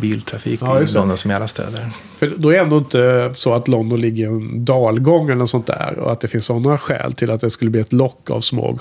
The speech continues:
Speaker 1: Nej, precis,
Speaker 2: runt,
Speaker 1: precis.
Speaker 2: runt berg eller något sånt där, eller i, i mellan bergen. För jag menar, det är ju väldigt platt där och, och det är nära havet och så vidare.
Speaker 1: Exakt.
Speaker 2: Ja, okej. Ja, men det var ju bra att jag fick den förklaringen, för, för det, det känns ju som att det är någonting man, man ser på gamla filmer.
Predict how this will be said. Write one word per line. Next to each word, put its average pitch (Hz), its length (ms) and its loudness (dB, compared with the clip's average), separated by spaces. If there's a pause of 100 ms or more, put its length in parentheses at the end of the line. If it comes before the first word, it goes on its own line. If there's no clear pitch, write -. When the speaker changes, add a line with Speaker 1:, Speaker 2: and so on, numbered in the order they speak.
Speaker 1:
Nej, 139 180 2
precis, 127 220 0
Speaker 2:
runt, 127 180 4
Speaker 1:
precis. 123 360 2
Speaker 2:
runt 123 200 2
berg 143 300 4
eller 131 140 4
något 127 100 2
sånt 127 160 0
där, - 200 -2
eller 123 180 2
i, 139 260 2
i 131 60 2
mellan 123 360 2
bergen. 123 380 2 (560)
För - 120 -2
jag 127 60 2
menar, 123 120 6
det 120 60 4
är 131 40 6
ju 139 80 6
väldigt 120 460 0
platt 123 260 -2
där - 160 0
och, 58 280 2
och - 80 2
det 120 100 2
är 117 100 2
nära 127 420 0
havet 117 380 2
och 117 80 -4
så - 100 -4
vidare. 127 320 0 (140)
Speaker 1:
Exakt. 131 500 -12 (460)
Speaker 2:
Ja, 156 340 0
okej. 151 360 0
Ja, 147 100 0
men 175 120 2
det 214 80 2
var 254 80 0
ju 262 60 4
bra 202 140 4
att 165 60 4
jag 156 80 0 (120)
fick - 80 -18
den 196 280 0
förklaringen, 135 400 0
för, 143 540 0
för 156 160 4
det, 151 120 -2
det 151 140 0
känns 156 260 0
ju 202 40 0
som 185 180 2
att 139 100 2
det 147 60 0
är - 20 2
någonting 135 280 2
man, 127 220 0
man 127 100 0
ser 113 260 2
på 151 120 -4
gamla 131 440 0
filmer. 131 600 0